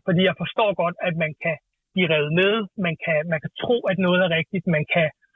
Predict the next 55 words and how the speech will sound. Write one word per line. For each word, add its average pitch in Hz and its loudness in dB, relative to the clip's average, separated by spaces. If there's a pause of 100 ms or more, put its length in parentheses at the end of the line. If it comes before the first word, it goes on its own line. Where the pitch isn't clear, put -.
(360)
øhm, 165 2 (460)
man 180 2
kan, 175 2 (200)
du 196 0
ved, 180 2 (100)
ja, 156 2 (100)
blive 190 2
revet 196 2
med 214 2 (240)
af, 185 0 (200)
af, 175 -2 (240)
i, - -4 (360)
i, - -2 (220)
i, - 0 (200)
af 165 0
stemningen 196 2 (160)
og, 175 2
og 185 0
hvad 185 0
der 170 -4 (100)
foregår. 175 0
Man 180 -8
tror, 233 2 (100)
man 180 -6
gør 180 0
noget 185 -4
klogt 190 -2 (160)
og 190 2
noget 165 2
rigtigt, 185 -4
men 170 0
det 180 2 (240)
finder 175 0
man 156 -2
så - -2
ud 170 4
af, 151 2
det 165 -4
gjorde 170 2
man 156 -4
faktisk 156 -2
ikke. - -12 (680)
Og, 170 4 (120)
og - 2
det 214 2
her 208 2
er 170 0
jo 156 -6
sådan 185 -4
set 175 -6
bare 160 2
et 156 -4
eksempel 160 -6
på 160 -2
det. 147 -2